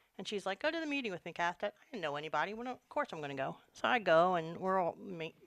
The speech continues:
all these women are just in this little tiny room, and they're all eating cookies and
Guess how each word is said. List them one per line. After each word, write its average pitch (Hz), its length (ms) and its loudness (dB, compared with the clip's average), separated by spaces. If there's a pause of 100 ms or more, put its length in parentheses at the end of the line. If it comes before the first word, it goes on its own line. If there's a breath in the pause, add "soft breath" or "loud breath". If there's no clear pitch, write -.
(120)
all 160 120 -2
these 180 180 -8
women 160 220 -6
are 165 100 -6
just 156 180 -14
in 175 60 -12
this 156 140 -10
little 175 180 -2
tiny 175 320 -8
room, 147 340 -8 (600 soft breath)
and 170 120 -10
they're 175 120 0
all 165 260 0 (760)
eating 175 240 -16
cookies 170 420 -16
and 160 160 -14